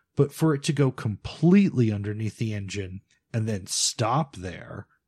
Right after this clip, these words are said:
and for it to include the muffler, I don't think anyone else has even come close to this level of commitment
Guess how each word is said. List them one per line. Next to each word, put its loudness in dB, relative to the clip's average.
and 6
for 6
it -4
to 6
include 4
the -6
muffler, 0
I 4
don't 0
think 2
anyone 0
else -4
has -4
even -4
come -8
close 0
to 0
this -2
level -4
of -14
commitment -8